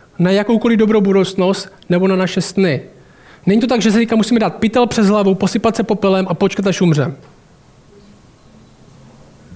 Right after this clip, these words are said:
Biblická odpověď je, že potom, po čem lidi touží,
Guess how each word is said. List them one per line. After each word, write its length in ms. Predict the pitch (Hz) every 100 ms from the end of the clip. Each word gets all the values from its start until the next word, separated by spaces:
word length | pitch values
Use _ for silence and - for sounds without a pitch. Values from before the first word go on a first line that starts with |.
| - - 120 220 220 - - - - - - - - - - - - -
Biblická 480 | 156 180 247 - 214
odpověď 340 | 208 214 202
je, 60 | 196
že 100 | 185
potom, 580 | 202 220 220 190 165 170
po 140 | 202
čem 220 | 185 214
lidi 180 | 208 196
touží, 580 | 180 165 147 127 120 165